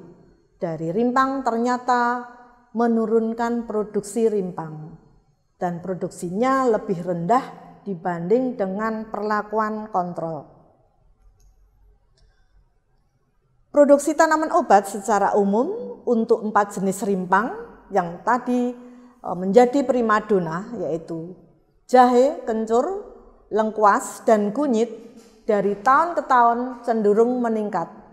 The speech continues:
atau mengalami fluktuasi yang nyata. Pada tahun dua ribu sepuluh sampai dua ribu empat belas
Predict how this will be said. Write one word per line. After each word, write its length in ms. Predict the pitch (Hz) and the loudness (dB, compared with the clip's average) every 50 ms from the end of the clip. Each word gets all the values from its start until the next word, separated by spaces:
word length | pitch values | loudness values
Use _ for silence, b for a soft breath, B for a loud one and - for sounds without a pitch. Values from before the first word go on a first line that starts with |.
| - - _ _ _ _ - | -20 -20 _ _ _ _ -4
atau 80 | 190 202 | -4 -2
mengalami 720 | 220 220 208 202 202 196 196 202 226 247 269 277 285 277 | -2 -4 -4 -4 -4 -2 -2 -2 -2 -2 -2 -4 -6 -6
fluktuasi 800 | - 233 - - - 190 196 185 180 185 - - 233 247 240 214 | -6 -8 -8 -8 -6 -4 -2 -2 -2 -4 -6 -6 -4 -2 0 0
yang 240 | 190 190 196 190 190 | 0 0 -2 -4 -6
nyata. 400 | 180 170 165 170 156 156 160 160 - - - - _ _ _ _ _ _ _ _ _ _ _ _ _ _ _ _ _ _ _ _ | -6 -6 -6 -6 -6 -8 -8 -12 -18 -20 -20 -20 _ _ _ _ _ _ _ _ _ _ _ _ _ _ _ _ _ _ _ _
Pada 240 | - 165 175 190 175 | -8 -4 -2 -2 0
tahun 480 | 180 - 220 226 233 240 233 226 226 | 2 6 8 8 8 8 6 4 2
dua 160 | 240 220 208 202 | 2 2 4 2
ribu 160 | 220 - 220 | 0 -2 -2
sepuluh 480 | 214 - 214 - 247 269 302 330 320 | -2 -2 -4 -2 0 0 0 0 0
sampai 400 | 320 294 226 220 220 214 214 220 | 0 0 0 0 2 0 0 0
dua 160 | 214 240 214 202 | 2 2 2 2
ribu 240 | 190 202 202 214 | 2 2 2 0
empat 320 | 196 202 214 208 208 208 - | 0 2 2 0 0 0 0
belas 560 | 202 - 247 262 269 - - - - - - | 2 4 4 4 2 0 -6 -12 -12 -14 -12